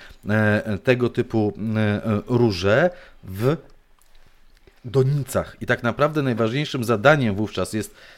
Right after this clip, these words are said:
nie tyle chronić, mm, e, róże rosnące w donicach. I najważniejszym zadaniem jest nie tyle chronić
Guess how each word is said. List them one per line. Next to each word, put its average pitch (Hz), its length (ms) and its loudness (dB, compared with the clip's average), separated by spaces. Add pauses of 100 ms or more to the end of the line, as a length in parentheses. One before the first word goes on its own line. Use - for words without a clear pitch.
nie 110 140 -2
tyle 147 260 0
chronić, 131 680 2 (680)
mm, 90 340 -6
e, 107 260 0
róże 131 420 4
rosnące 131 420 0
w 113 60 -6
donicach. 123 440 0
I 98 40 -20 (100)
najważniejszym 120 800 0
zadaniem 131 300 0
jest 120 140 -6
nie 113 120 -2
tyle 135 280 0
chronić 120 520 -2